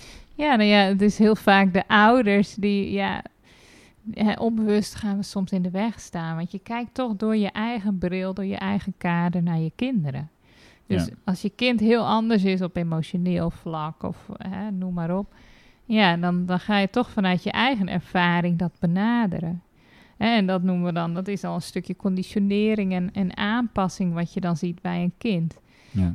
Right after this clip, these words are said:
Speaker 1: Hè, en het mooie hiervan is, is dat je heel specifiek je kind kunt leren kennen. Dus je, het, het geeft ook zoveel praktische handvaten om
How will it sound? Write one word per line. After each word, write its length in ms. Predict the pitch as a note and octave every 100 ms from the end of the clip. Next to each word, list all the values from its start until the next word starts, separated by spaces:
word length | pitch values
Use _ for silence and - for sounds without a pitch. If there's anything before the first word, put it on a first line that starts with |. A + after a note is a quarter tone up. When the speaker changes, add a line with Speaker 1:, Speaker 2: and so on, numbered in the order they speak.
| -
Speaker 1:
Hè, 120 | -
en 140 | C#4 G3
het 120 | -
mooie 380 | G3+ G#3+ A3 F#3+
hiervan 580 | G3+ B3 C4 - F#3
is, 200 | F#3+ F#3 F#3+
is 80 |
dat 200 | G#3 G3+
je 80 | A#3+
heel 360 | G3 - F4 D#4
specifiek 840 | - - A#3 G#3+ G#3 - B3+ B3
je 100 | - -
kind 280 | C4 D4 -
kunt 200 | G3 F3
leren 260 | E3 D#3+ -
kennen. 540 | - D3 D3 E3 F#3 - _
Dus 180 | G3+ E3+
je, 120 | G#3
het, 220 | G3+ -
het 200 | - G#3
geeft 340 | - G#3+ G#3+ A3
ook 120 | G#3
zoveel 440 | - A3 A3+ G#3 -
praktische 720 | - G#3 B3 - G#3+ F#3 -
handvaten 1120 | F#3 F#3+ G3 A#3 A#3+ - F3 D#3 E3 - E3+ -
om 300 | F#3 F3+